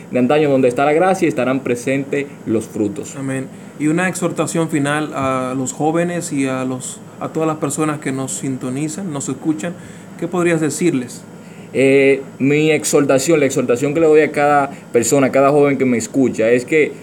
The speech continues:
Speaker 1: si queremos vivir una vida de integridad, lo primero que nosotros debemos afirmar nuestros corazones en la palabra de Dios. Ese es el primer paso, afirmar nuestro corazón en la palabra de Dios. Si yo quiero vivir conforme a la palabra de Dios, entonces yo tengo que conocer la voluntad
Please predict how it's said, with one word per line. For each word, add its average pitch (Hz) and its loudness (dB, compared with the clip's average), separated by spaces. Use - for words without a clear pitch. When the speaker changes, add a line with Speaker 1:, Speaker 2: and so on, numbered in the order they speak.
Speaker 1:
si 147 0
queremos 170 4
vivir 165 6
una 170 4
vida 160 4
de 135 0
integridad, 117 2
lo 123 2
primero 131 2
que 151 2
nosotros 143 2
debemos 135 2
afirmar 127 2
nuestros 127 0
corazones 123 0
en 113 2
la 110 2
palabra 113 2
de 104 4
Dios. 95 0
Ese 123 0
es 147 4
el 147 2
primer 139 2
paso, 123 -2
afirmar 123 0
nuestro 151 0
corazón 127 0
en 131 2
la 123 0
palabra 117 2
de 104 2
Dios. 113 2
Si 127 -2
yo 135 4
quiero 165 4
vivir 156 4
conforme 151 0
a 156 2
la 143 0
palabra 151 4
de 156 4
Dios, 170 4
entonces 147 0
yo 123 0
tengo 135 0
que 131 0
conocer 135 0
la 120 2
voluntad 120 2